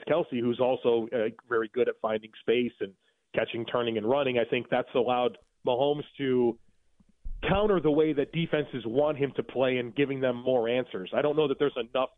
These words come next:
depth to the pass catchers. Of course, I don't think they have, uh, they need another guy for sure. Um, but I think that has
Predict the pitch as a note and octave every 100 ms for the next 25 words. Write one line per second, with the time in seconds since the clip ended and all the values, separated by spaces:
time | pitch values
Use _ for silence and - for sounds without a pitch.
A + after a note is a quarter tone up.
0 | _ A#2+ D3 _ D3+ C#3 C#3 D3 - C#3
1 | D#3+ D3 A#2+ - C#3 C3+ A#2+ A#2 B2 A#2+
2 | A2+ B2 A#2 - _ A2+ - B2+ - C3+
3 | C3+ A#2+ A2 A2+ A#2+ A#2+ G#2+ A#2 B2+ -
4 | A2+ - B2+ F3 G3 - _ _ _ -
5 | A2 G#2+ A2 B2 A2 A#2+ C#3+ C3+ C3 B2+